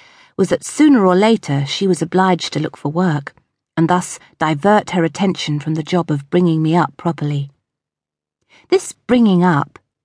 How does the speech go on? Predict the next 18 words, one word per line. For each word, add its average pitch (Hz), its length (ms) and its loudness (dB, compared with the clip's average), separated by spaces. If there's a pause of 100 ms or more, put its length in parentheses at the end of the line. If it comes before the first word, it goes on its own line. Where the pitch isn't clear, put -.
(120)
concentrated 156 840 -2
as 147 140 -6
it - 60 -8
had 170 200 -4
to - 100 -4
be 175 280 0
into 147 160 -2
the 151 80 -10
periods 160 480 0
when 147 160 -2
father 170 360 -2
was 147 200 -4
doing 147 320 0
well, 151 400 -2 (640)
could 180 160 -2
become 190 600 0 (240)
very 151 340 0
tedious. 143 800 -6